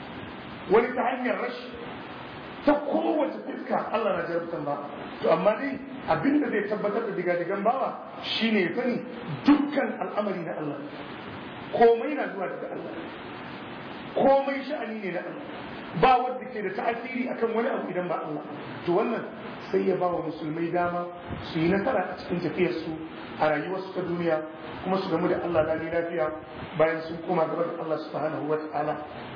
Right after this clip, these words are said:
Allah ya rufa mana asiri, Allah ya tabbatar da digadigan mu akan addini, Allah ya samu wani lafiya, Allah ya samu gama da duniya lafiya. Kuma ina ba da haƙuri ma ƴan uwa na jinkiri da muka samu, har mun fito mota na ta yi faci a hanya.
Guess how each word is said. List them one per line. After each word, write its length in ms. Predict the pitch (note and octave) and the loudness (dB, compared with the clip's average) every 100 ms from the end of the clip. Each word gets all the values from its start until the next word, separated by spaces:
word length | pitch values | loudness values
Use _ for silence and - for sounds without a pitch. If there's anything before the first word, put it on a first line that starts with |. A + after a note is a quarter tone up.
| - | 0
Allah 160 | G3 F3 | 2 2
ya 80 | D#3+ | 2
rufa 100 | D#3+ D#3+ | 0 -2
mana 140 | D#3 D#3 | -2 -6
asiri, 400 | - E3 D#3+ D#3 - - - | -6 -6 -4 -6 -6 -6 -4
Allah 160 | F#3+ F3 | 2 2
ya 80 | - | 2
tabbatar 320 | F#3 - F#3 | -2 -6 -4
da 80 | E3 | -4
digadigan 420 | D3+ D3+ D3 E3+ E3+ | -2 0 0 -2 -2
mu 40 | |
akan 200 | - E3+ E3+ C#3+ | -4 -6 -6 -4
addini, 400 | E3+ D#3+ D#3+ D#3 - - E3+ | -2 0 0 -2 -6 -2 2
Allah 120 | E3+ | 4
ya 60 | D#3 | 2
samu 220 | - D3+ D#3 | 0 -4 -2
wani 240 | D#3 D3+ | -2 -2
lafiya, 360 | F#3+ F3+ F#3 E3+ - - - - | 0 0 0 -4 -6 -10 -8 -2
Allah 140 | F3+ D#3+ | 2 2
ya 80 | |
samu 200 | D#3+ F3 D#3+ | 2 0 0
gama 160 | E3+ | -2
da 80 | D#3 D#3+ | -2 -2
duniya 220 | E3 E3 | -4 0
lafiya. 320 | D#3 D#3 D#3+ D3 - - - - | 2 2 0 -4 -8 -8 -8 -6
Kuma 120 | E3+ E3 | 0 2
ina 160 | F3+ E3+ | 4 2
ba 40 | E3+ | 2
da 60 | E3+ D3+ | 2 0
haƙuri 240 | - F3 | -2 -6
ma 60 | D#3+ - | -6 -6
ƴan 80 | E3 | -4
uwa 80 | E3 E3 | -2 0
na 60 | E3 | -2
jinkiri 300 | D#3+ E3 E3+ | -4 -2 -2
da 60 | - | -2
muka 160 | E3+ | -4
samu, 260 | - G3 G#3+ A#3 - - - - | 0 2 2 -2 -8 -10 -8 -2
har 120 | E3 | 0
mun 140 | F3 F3 E3+ | 0 0 -2
fito 160 | F3+ | 0
mota 320 | F3 F#3+ E3 | 2 2 2
na 100 | D#3+ D#3 | 2 0
ta 40 | |
yi 80 | D#3+ D#3 | -2 0
faci 260 | E3+ E3 - | 0 0 -4
a 60 | D3+ | -2
hanya. 240 | D#3 D3+ | 0 0